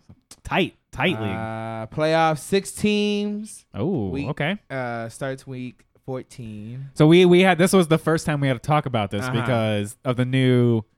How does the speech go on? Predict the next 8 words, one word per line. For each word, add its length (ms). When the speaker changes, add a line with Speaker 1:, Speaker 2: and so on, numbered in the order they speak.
Speaker 1:
regular 320
season 460
is 180
eighteen 80
Speaker 2:
Facts. 280
Speaker 1:
weeks 300
long. 540
Speaker 2:
Yep. 280